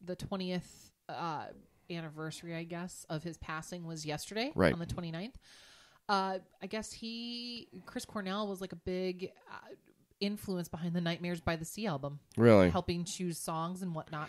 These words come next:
Speaker 1: for it.
Speaker 2: You know, if anyone would have been able to cover Chris or Jeff Buckley, it would have been Cornell.
Speaker 1: Not that he covered him, but it was
Speaker 2: No, no, no, no, no. I'm not saying that he did. I'm just saying if anyone were to have covered Buckley,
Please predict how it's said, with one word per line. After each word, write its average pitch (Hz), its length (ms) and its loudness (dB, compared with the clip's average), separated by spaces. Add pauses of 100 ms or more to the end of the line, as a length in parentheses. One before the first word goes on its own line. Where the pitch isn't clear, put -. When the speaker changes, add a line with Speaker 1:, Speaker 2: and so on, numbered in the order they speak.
(120)
Speaker 1:
for 156 280 -2
it. 151 80 -6
Speaker 2:
You 175 100 12
know, 180 160 12
if 147 220 10
anyone 135 580 12 (120)
would 113 180 12
have 95 140 6
been 104 160 10
able 98 240 8
to 101 140 0
cover 101 400 6
Chris - 340 4 (180)
or 95 480 10
Jeff 104 220 4
Buckley, 107 320 8
it 69 80 8
would 95 100 8
have 95 60 4
been 82 140 6
Cornell. 65 280 4 (400)
Speaker 1:
Not 294 260 -2
that 453 100 -6
he 415 180 -2
covered 262 540 -4
him, 370 260 -6 (120)
but 233 100 0
it 208 100 2
was 233 100 2
Speaker 2:
No, 226 80 12
no, 240 120 12
no, 185 240 12
no, 175 120 12
no. 185 160 12
I'm 135 140 12
not 170 160 12
saying 151 200 12
that 123 100 12
he 113 60 10
did. 113 320 10 (220)
I'm 139 120 10
just 139 160 6
saying 110 260 10 (180)
if 117 260 6
anyone 123 520 12
were 95 280 12
to - 200 4
have 104 280 4
covered 110 480 6 (560)
Buckley, 165 440 8